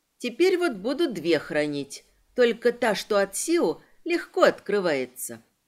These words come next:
Внутри крохотные склянки числом дюжина. На всякий случай. "Я не знаю, дозволено ли мне будет вернуться",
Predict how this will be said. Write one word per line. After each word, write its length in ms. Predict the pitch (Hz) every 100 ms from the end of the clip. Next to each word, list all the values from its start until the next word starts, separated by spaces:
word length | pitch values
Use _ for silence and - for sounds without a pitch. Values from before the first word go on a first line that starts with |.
| -
Внутри 580 | 165 196 202 - 311 320 _ _ _
крохотные 640 | 359 349 320 294 254 247
склянки 640 | 233 277 320 339 330 320
числом 640 | 302 240 - 220 233 233 190
дюжина. 600 | 180 139 127 117 110 104 _ _ -
На 160 | 233
всякий 540 | 202 - 254 247 240 226
случай. 760 | - 196 156 - - 120 107 _ _ _ _ _ _
"Я 380 | 262 269 269 254
не 200 | 247 254
знаю, 600 | 226 269 254 131 127 - -
дозволено 840 | 190 226 185 214 294 269 233 214
ли 120 | 208
мне 240 | 202 233 208
будет 420 | 220 190 196 190
вернуться", 840 | 196 202 190 143 - - 131 117